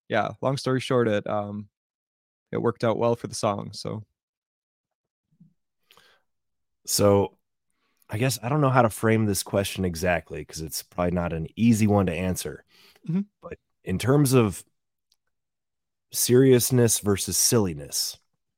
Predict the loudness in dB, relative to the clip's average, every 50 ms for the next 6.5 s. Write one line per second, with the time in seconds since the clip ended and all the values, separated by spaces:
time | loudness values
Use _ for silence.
0 | _ _ _ -4 -2 -2 -2 -2 -4 _ -10 -10 -10 -8 -6 -6 -4 -2 0 0
1 | 0 2 4 6 6 6 8 6 4 2 2 0 2 4 6 6 6 6 6 6
2 | 6 4 2 -2 -8 _ _ _ _ _ _ _ _ _ _ _ _ _ _ _
3 | _ _ _ _ _ _ _ _ _ _ -2 0 0 0 0 2 4 6 8 8
4 | 6 4 _ -6 -6 -6 -6 -10 -18 -16 -10 -6 -4 -4 -2 0 2 2 2 0
5 | 0 -4 -6 -4 0 0 0 2 2 2 0 0 0 -2 -2 -2 -2 -2 -2 -2
6 | -4 -8 -12 -12 -12 -10 -8 -8 -10 -10